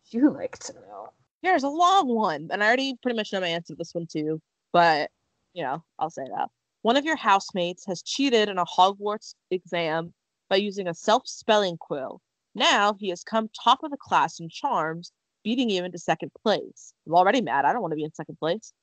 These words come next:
Speaker 2: Professor Flitwick is suspicious of what happened, he draws you to one side after his lesson and asks you whether or not your classmate used a forbidden quill.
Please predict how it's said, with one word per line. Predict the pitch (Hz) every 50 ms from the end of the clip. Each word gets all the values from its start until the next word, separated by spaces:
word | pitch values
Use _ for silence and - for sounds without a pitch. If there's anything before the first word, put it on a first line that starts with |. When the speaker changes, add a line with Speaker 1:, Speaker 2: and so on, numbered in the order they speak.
| _ _ _ _ _ _ -
Speaker 2:
Professor | - - 233 226 - - 247 - _ -
Flitwick | 392 370 - 190 185 190 208 -
is | 202 180
suspicious | - - - 202 175 - - 285 320 - - 190 180 170 -
of | 170
what | - 165
happened, | 170 - 226 233 226 - 175 151 143 180 185 _ _ _ _ _ _ -
he | 220 214
draws | 202 196 185 202 202
you | 247
to | 269 262
one | 240 233 226 262
side | 254 - 196 165 165 160 -
after | 165 170 180 - - 233
his | 226 220 -
lesson | 175 156 151 - - 165
and | 170 - -
asks | 170 180 185 214 226 - - - -
you | 175 165 156
whether | 156 165 170 185 208 240
or | 240
not | 214 175 143 151 160 -
your | - 160 - _
classmate | - 196 175 190 - - 190 190 -
used | 156 165 160 156 -
a |
forbidden | - 175 151 156 143 147 156 -
quill. | - - 262 226 - 78 -